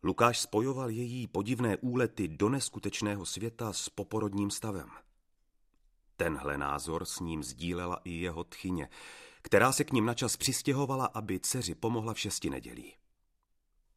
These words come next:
Opravdu, když žena přestala kojit, její stav,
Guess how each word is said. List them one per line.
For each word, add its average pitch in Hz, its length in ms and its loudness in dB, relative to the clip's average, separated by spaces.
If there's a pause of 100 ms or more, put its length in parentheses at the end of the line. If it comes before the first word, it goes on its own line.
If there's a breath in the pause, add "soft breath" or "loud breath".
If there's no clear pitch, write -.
(280)
Opravdu, 110 540 -2 (580 loud breath)
když 73 340 -2
žena 92 240 4
přestala 92 460 -2
kojit, 117 440 -4 (240 loud breath)
její 95 260 2
stav, - 600 -6